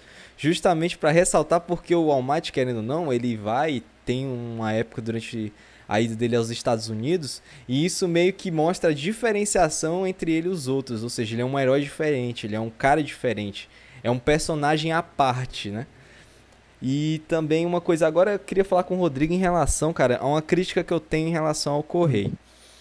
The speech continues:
que é as, as, as lutas. Em si, no anime, é maravilhoso. O, a, o Bones, o estu-, o estúdio Bones faz um, um trabalho magnífico. Mas no mangá, cara,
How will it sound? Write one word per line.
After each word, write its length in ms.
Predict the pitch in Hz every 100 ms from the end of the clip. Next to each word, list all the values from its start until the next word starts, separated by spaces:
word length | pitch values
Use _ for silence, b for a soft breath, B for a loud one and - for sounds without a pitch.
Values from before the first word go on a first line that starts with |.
| b b b _ -
que 320 | - 131 131
é 420 | 131 135 143 139 - -
as, 440 | - 123 117 120 120 120 117 - _ _
as, 520 | 160 165 147 143 - -
as 220 | 180 151
lutas. 540 | 147 139 - 98 - - b b b
Em 100 | 185
si, 180 | 220 247
no 140 | 247 254
anime, 500 | 196 208 254 170 -
é 160 | 123 127
maravilhoso. 960 | 120 120 131 185 208 240 165 120 101
O, 340 | 95 92 101 101
a, 180 | 101
o 100 | 110
Bones, 760 | 120 110 120 147 202 240 240 -
o 100 | 143
estu-, 320 | 131 - 139
o 60 | 135
estúdio 360 | 127 - 139 135
Bones 360 | 113 131 175
faz 200 | - 175
um, 160 | 175 175
um 160 | 151 156
trabalho 420 | 165 135 139 151
magnífico. 760 | 123 147 233 240 147 - - - B B B -
Mas 200 | 113 113
no 120 | 123
mangá, 380 | 175 196 127 123
cara, 340 | - 123 98